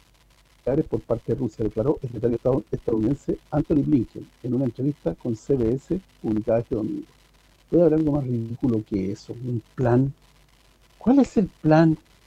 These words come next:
¿Cuál es el plan para reaccionar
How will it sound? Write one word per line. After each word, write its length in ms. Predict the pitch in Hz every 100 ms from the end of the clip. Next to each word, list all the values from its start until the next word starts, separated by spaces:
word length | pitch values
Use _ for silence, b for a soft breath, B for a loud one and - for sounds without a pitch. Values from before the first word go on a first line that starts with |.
| _ _ _ _ _ _ _ _ _
¿Cuál 140 | 170 214
es 120 | 208
el 100 | 185
plan 300 | - 175 202
para 240 | 208 180
reaccionar 460 | 160 131 156 147 165